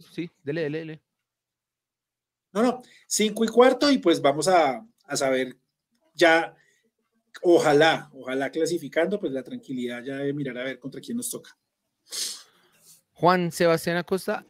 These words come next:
Speaker 1: dice, Mauri Pisa, buenas noches. ¿Se garantiza la titularidad de Ginás y Maca el sábado? ¿Qué dice usted?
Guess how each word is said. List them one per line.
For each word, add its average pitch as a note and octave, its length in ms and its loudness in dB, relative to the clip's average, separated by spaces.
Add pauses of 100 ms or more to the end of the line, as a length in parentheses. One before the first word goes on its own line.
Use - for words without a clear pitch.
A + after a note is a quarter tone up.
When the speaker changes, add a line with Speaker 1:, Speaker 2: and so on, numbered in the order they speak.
Speaker 1:
dice, C#3+ 360 -4
Mauri C3+ 300 0
Pisa, C#3 240 -4
buenas A#2+ 200 -4
noches. A2+ 460 -8 (120)
¿Se E3+ 320 -4
garantiza E3 840 0
la C#3 140 -2
titularidad A#2+ 600 -4
de A#2+ 160 -2
Ginás C3 360 -4
y B2 60 -8
Maca B2+ 300 -6
el A#2+ 120 -6
sábado? D#3 460 -2 (1120)
¿Qué C#3+ 60 0
dice D3 220 0
usted? - 200 -10